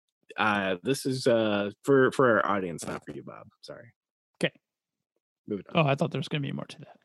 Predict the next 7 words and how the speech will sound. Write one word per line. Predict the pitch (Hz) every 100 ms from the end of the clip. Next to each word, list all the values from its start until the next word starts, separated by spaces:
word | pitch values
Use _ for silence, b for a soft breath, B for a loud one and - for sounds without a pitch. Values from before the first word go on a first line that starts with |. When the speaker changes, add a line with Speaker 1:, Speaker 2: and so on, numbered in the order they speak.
| -
Speaker 1:
No, | 180 180 170 160 127 104 101
no, | 120 110 101
that | 101
was | 98 101
it. | 98 - B B B B
So, | - 160 143 135
um, | 127 123 120 117